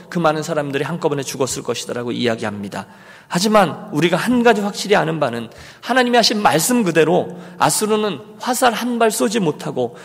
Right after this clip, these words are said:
방패 하나 세우지도 못하고 모두 그곳에 죽어버립니다. 이게 바로 하나님의 능력이죠. 여러분, 이 히스기야의 이야기를 통해서 우리가 배우는 바는 간단하지만 분명합니다. 아무리 난국이어도,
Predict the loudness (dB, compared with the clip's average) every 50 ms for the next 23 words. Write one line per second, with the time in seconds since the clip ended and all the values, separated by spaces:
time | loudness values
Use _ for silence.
0 | -20 -14 -4 0 2 2 2 2 4 4 6 6 4 2 2 0 0 0 -2 -2
1 | -2 -2 -2 -2 -2 -4 -6 -6 -4 -6 -6 -8 -14 -20 -20 -20 -14 -8 -8 -6
2 | -6 -6 -8 -8 -8 -10 -10 -10 -10 -10 -10 -12 -14 -20 _ _ -8 -6 -6 -4
3 | -4 -6 -6 -6 -12 -14 -16 -18 -20 -20 -20 _ _ _ _ -2 0 2 2 2
4 | 0 0 -2 -4 -4 -4 -4 -4 -4 -6 -6 -8 -10 -14 -20 -20 -20 _ _ _
5 | _ -10 -8 -8 -8 -8 -10 -14 -16 -20 -20 -20 -20 -20 _ _ _ _ _ _
6 | _ _ -20 -20 -20 -20 -20 _ _ 2 4 6 6 4 4 4 2 2 2 0
7 | -4 -8 -14 -18 -20 -14 -6 -4 -4 -4 -4 -6 -6 -2 2 2 4 4 2 0
8 | 0 2 2 2 2 0 -2 -2 -2 -2 -2 -2 0 0 2 0 0 2 0 -2
9 | -2 -2 -2 -2 -2 -2 -2 -2 0 2 2 4 6 4 4 4 0 -2 -2 -2
10 | -2 -4 -6 -10 -16 -20 -16 -8 -4 -4 -2 -2 -4 -4 -8 -12 -14 -16 -18 -18
11 | -20 -20 _ -20 -18 _ -16 -18 -16 _ -6 -2 0 0 0 2 0 2 2 2
12 | 0 0 0 2 2 2 2 2 0 -2 -2 -2 -2 -2 -2 -4 -8 -12 -12